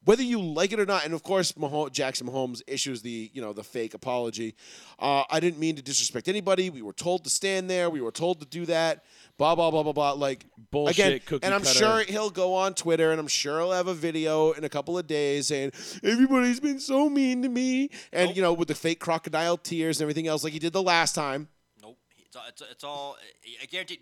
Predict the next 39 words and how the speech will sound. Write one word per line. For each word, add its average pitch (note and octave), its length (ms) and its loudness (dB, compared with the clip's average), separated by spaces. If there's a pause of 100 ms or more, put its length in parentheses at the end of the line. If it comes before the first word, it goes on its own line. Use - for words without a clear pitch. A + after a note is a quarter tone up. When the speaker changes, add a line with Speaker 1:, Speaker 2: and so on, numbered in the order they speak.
Speaker 3:
I, D3+ 120 -4 (280)
I'm D3+ 120 -2 (100)
telling E3 200 -6
you, C3 60 -16
this C#3 120 -14
time D3 140 -12
he C3+ 60 -20
won't B2 200 -18
apologize. G2+ 300 -18
He'll G#2 100 -20
be G2+ 100 -20
like, G2 140 -20 (100)
"No, F#2+ 60 -20 (120)
I F#2 60 -20
was F#2 100 -20
told F#2 280 -20
to F2 80 -20
go E2+ 100 -20 (140)
there." E2+ 80 -20 (840)
He's C3 80 -20
double, C#3 320 -12
I'm, C3 100 -14
I'm, C#3 120 -14 (520)
I'm B2+ 220 -16
guaranteeing D3 540 -10
he's G2+ 200 -20
gonna G#2+ 140 -18
double G#2 240 -18
down G2 220 -20
on F#2 120 -20
it. - 80 -20
Speaker 2:
Well, A3 140 -8
Speaker 3:
He'll A#3+ 80 4
be D#4 60 6
like, E4+ 60 2
Speaker 1:
Probably. D3+ 260 0
Speaker 3:
"It's - 120 -14
my - 60 -20
fault." F#2 140 -20